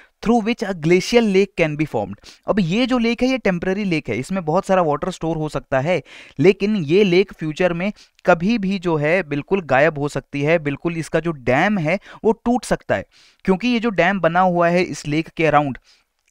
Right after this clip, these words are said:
that is made up of either snow or debris, और जो लैंडस्लाइड में रॉक्स गिरे थे या सेडिमेंट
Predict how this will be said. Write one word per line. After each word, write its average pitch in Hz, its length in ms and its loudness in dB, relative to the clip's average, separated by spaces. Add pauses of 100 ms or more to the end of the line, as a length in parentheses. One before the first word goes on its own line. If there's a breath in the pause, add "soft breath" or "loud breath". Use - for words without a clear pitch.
(280)
that 160 300 6
is 180 120 0
made 180 260 2
up 180 120 0
of 139 200 0
either 160 300 -2
snow 151 240 -2 (340 loud breath)
or 160 260 8
debris, 135 520 -2 (200)
और 165 220 6
जो 185 100 2
लैंडस्लाइड 170 560 0
में 170 120 -6
रॉक्स 139 360 0
गिरे 160 280 0
थे 175 160 -2
या 170 120 2
सेडिमेंट 143 480 -4